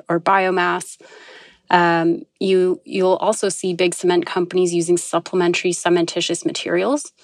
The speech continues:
So like I said before, Portland cement has been used, especially in the U S, as a one-size-fits-all cement.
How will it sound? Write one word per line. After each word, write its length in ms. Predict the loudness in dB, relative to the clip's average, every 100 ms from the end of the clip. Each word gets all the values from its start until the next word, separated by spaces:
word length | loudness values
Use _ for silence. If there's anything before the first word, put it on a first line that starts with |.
| _ _ -4
So 80 | 2
like 220 | 2 2
I 60 | 0
said 200 | 0 0
before, 400 | -2 0 -2 -2
Portland 460 | 0 0 2 -2
cement 360 | 0 2 2 0
has 240 | -4 -4
been 220 | 0 0
used, 560 | 2 2 0 -2 -8 -14 -10
especially 480 | -2 0 0 0 0
in 80 |
the 240 | 2 2 2
U 80 | 2
S, 260 | 0 -2
as 160 | -8 -4
a 120 | -2
one-size-fits-all 1080 | 0 0 -2 -4 -6 -6 -8 -6 2 2 2
cement. 420 | 0 0 0